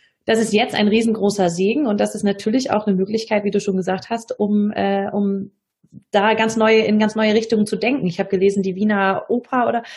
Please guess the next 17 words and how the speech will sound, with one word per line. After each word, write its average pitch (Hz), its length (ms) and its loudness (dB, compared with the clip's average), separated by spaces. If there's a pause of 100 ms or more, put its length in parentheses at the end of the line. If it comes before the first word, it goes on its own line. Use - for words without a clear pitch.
(200)
was 240 240 -2
bietet 226 260 -2
auch 226 120 0
alles 220 320 2
online 220 400 0
an. 214 100 0
Das 214 140 0
ist 185 140 -8
natürlich 208 500 0
genial. 160 460 0
Also 170 220 -2
da 175 200 2
jetzt 175 220 -2
plötzlich 190 380 -4
einfach 180 200 -6
mal 190 160 -2
andere 196 480 2